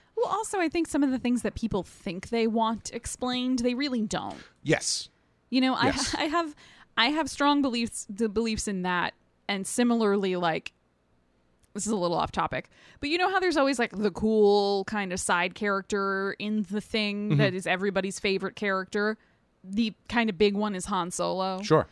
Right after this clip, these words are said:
Speaker 1: And everyone thinks they wanna know everything about Han Solo, and then they come out with a Han Solo movie and no one likes it.
Speaker 2: Yes.
Speaker 1: And it's like, that movie could have been the be-, w-, a great movie, but it's just not, it's not
Speaker 2: You
Speaker 1: what
Speaker 2: mean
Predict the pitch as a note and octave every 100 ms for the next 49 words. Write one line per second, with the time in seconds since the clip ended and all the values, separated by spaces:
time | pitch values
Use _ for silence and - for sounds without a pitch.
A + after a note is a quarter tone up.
0 | - A#3+ B3+ B3 B3 B3 A#3+ A#3+ - A#3
1 | A3+ A3+ A3 A3 G#3 G#3 A3+ A3 A3 G#3+
2 | G#3+ G#3+ A3 G#3+ G#3 G#3 G3+ G3+ G3+ G3+
3 | G3+ F#3+ F3+ G3 G3 G3 G#3 F#3+ G3 G3
4 | G3 F#3 F3+ E3+ F3 F3 E3+ - G3+ F#3+
5 | - A#2 F2+ - - _ _ _ - C#4
6 | D4 F4+ D#4+ - G4 C#4+ F4 D4+ E4+ B3+
7 | C4 A#3+ A3 A#3 - A#3+ - - G#3+ G#3
8 | G#3+ G#3+ A#3+ G3+ E3 F3 - _ _ _
9 | _ _ G#3 G3+ A#3 - C4+ B3+ B3+ C4
10 | - - A#3 C4 B3+ D3+ D3